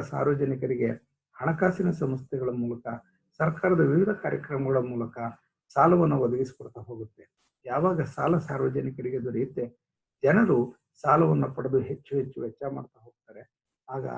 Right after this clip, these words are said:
ಸಹಜವಾಗಿ ಬೆಲೆಗಳು ಹೆಚ್ಚಾಗ್ತಾ ಹೋಗುತ್ತೆ. ಜೊತೆಗೆ ಮುಂಗಡ ಪತ್ರ ನೀತಿ ಎಂಬುದಾಗಿ ಹೇಳ್ತೀವಿ.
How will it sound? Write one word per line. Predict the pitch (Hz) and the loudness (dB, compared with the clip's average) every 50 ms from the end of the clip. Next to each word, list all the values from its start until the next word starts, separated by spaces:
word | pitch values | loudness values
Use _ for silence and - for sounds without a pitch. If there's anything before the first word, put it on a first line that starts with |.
| 117 117 _ _ _ _ _ _ _ _ _ - | -12 -14 _ _ _ _ _ _ _ _ _ -14
ಸಹಜವಾಗಿ | 110 117 143 160 160 170 170 160 151 139 123 | -10 -4 2 4 6 6 6 4 2 2 0
ಬೆಲೆಗಳು | 131 127 123 123 120 135 - - | -2 -2 -2 -2 -4 -4 -6 -8
ಹೆಚ್ಚಾಗ್ತಾ | - - - - 107 104 - - 98 95 | -12 -10 -8 -8 -8 -8 -8 -10 -10 -10
ಹೋಗುತ್ತೆ. | 110 107 101 90 - - - - _ _ _ _ _ _ _ _ _ _ - | -8 -8 -10 -10 -10 -14 -20 -20 _ _ _ _ _ _ _ _ _ _ -4
ಜೊತೆಗೆ | 135 151 143 240 202 156 - - 120 - - _ _ _ _ 139 | -4 0 2 2 4 4 2 2 0 -4 -12 _ _ _ _ 0
ಮುಂಗಡ | 143 160 190 208 220 220 208 208 - - | 2 4 4 6 4 4 2 0 0 -2
ಪತ್ರ | - 139 - - 147 139 143 143 143 - _ 143 | -6 -10 -4 0 2 2 2 2 -4 -10 _ -2
ನೀತಿ | 139 139 135 - - 135 | -2 -2 -2 -2 -2 0
ಎಂಬುದಾಗಿ | 127 123 123 117 120 117 117 107 110 110 | 0 0 0 -2 -2 -2 -2 -2 -2 -2
ಹೇಳ್ತೀವಿ. | 107 98 98 - 101 92 | -4 -4 -6 -8 -10 -10